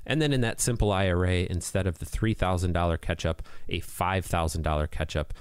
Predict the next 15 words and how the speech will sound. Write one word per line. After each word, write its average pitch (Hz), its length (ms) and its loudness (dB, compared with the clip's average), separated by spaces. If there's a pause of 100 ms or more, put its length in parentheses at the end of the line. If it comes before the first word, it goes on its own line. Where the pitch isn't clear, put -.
(300)
under 80 200 0
the 76 100 0
Secure - 360 -2
Act. - 300 -6 (320)
Um, - 360 -4 (360)
so 80 380 -2 (160)
the, 92 280 -2 (220)
the 92 80 -4
proposal 107 920 2 (120)
is 87 160 0
calling 85 400 0
for 90 120 -2
catch-up - 460 -2
limits 87 400 -2
for - 160 -2